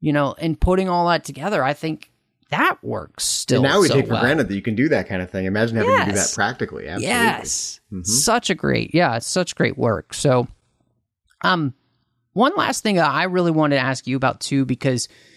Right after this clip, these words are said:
Speaker 1: you know, we both know Jerry Goldsmith from his Star Trek work, and, uh, his work here is incredibly different from that.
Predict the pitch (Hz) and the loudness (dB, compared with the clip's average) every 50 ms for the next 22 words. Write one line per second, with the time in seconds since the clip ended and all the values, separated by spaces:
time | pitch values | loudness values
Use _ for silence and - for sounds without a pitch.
0 | _ _ - 165 170 151 151 185 196 185 202 185 175 - 170 160 156 156 139 127 | _ _ 0 2 2 2 2 0 0 2 0 0 0 0 2 2 2 2 2 2
1 | 151 139 135 120 135 131 135 135 - 147 135 127 - - - 120 117 113 - - | 0 0 2 2 2 2 2 2 0 0 0 0 0 -2 -4 -4 -4 -4 -4 -2
2 | - 127 127 127 - 123 - - - 113 107 - - _ - _ _ _ _ _ | 0 0 0 0 0 -2 -2 -2 -2 -4 -4 -4 -6 _ -20 _ _ _ _ _
3 | _ - 135 127 127 123 123 123 120 113 110 110 - - _ _ _ _ _ _ | _ -4 -2 0 0 0 0 0 0 -2 -4 -6 -10 -14 _ _ _ _ _ _
4 | _ _ _ _ _ _ _ - 131 127 117 123 165 214 247 233 220 214 190 147 | _ _ _ _ _ _ _ 0 0 0 2 2 2 2 2 0 0 0 0 0
5 | - - - - 185 190 190 165 139 127 117 117 110 _ _ _ _ _ _ _ | 0 -4 -4 0 2 4 4 4 4 4 2 0 -2 _ _ _ _ _ _ _
6 | _ _ _ _ _ _ _ - 175 165 165 165 160 156 151 143 143 135 131 - | _ _ _ _ _ _ _ 0 4 4 4 6 4 4 4 4 4 2 2 0
7 | - - - - _ _ _ - 151 143 135 - - - - - 170 240 262 233 | -2 -2 -4 -6 _ _ _ -2 0 0 0 -2 -6 -14 -12 -6 -2 -2 0 0
8 | 214 170 165 160 143 135 143 139 - 127 95 95 - - - 110 101 95 78 65 | 2 2 2 0 2 2 0 0 0 -2 -6 -6 -8 -4 -2 0 0 0 -2 -6
9 | - - | -10 -12